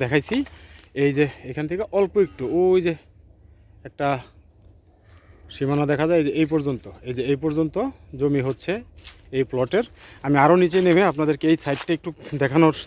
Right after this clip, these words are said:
চেষ্টা করব, তাহলে আপনারা আরও ক্লিয়ার হবেন যে কিনা এখানে জমি উঁচা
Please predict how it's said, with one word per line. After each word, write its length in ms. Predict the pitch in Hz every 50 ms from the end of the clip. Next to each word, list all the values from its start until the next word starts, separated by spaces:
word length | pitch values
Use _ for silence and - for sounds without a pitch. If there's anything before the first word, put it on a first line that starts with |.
| - 156
চেষ্টা 200 | 139 - - 160 139
করব, 140 | 156 147 175 175 -
তাহলে 180 | 147 147 143 139
আপনারা 180 | - 143 143 143 127
আরও 100 | 147 143 -
ক্লিয়ার 260 | - 151 151 156 151 123
হবেন 220 | 147 131 151 202 240 - - - - _ _ _ _ _ - _ - - _ - 123
যে 80 | 135 131 -
কিনা 160 | 147 139 139 139 139
এখানে 240 | - 151 151 156 160 160 143 - - - _ _ _ _ - _ _ - 123
জমি 380 | 117 135 147 147 160 170 170 170 170 165 _ _ - _ _ _ _ _ - - - _ _ _ _ _ _ _ _ _ _ _ -
উঁচা 220 | 156 156 - 180